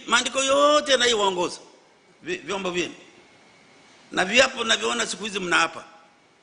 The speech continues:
Ukiwa waziri unaapa, ukiwa rais unaapa. Baadaye mkiwa wengi mnasimama mnaapa wote. Kiapo kile kinaitwaje? Kile cha wote.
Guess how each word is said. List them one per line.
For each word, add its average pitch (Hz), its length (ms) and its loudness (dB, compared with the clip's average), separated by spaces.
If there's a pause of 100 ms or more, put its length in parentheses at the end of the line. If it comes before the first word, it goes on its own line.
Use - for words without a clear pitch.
(520)
Ukiwa 220 260 2
waziri 202 280 2
unaapa, 226 520 0 (140)
ukiwa 185 180 -4
rais 185 220 -4
unaapa. 185 500 -4 (580)
Baadaye 233 460 2
mkiwa 233 360 -2
wengi 247 320 2
mnasimama 190 680 -2
mnaapa 170 440 -4
wote. 190 460 0 (220)
Kiapo 220 280 -4
kile 220 180 -2
kinaitwaje? 196 560 -4 (1300)
Kile 202 180 0
cha - 120 -2
wote. 175 260 -4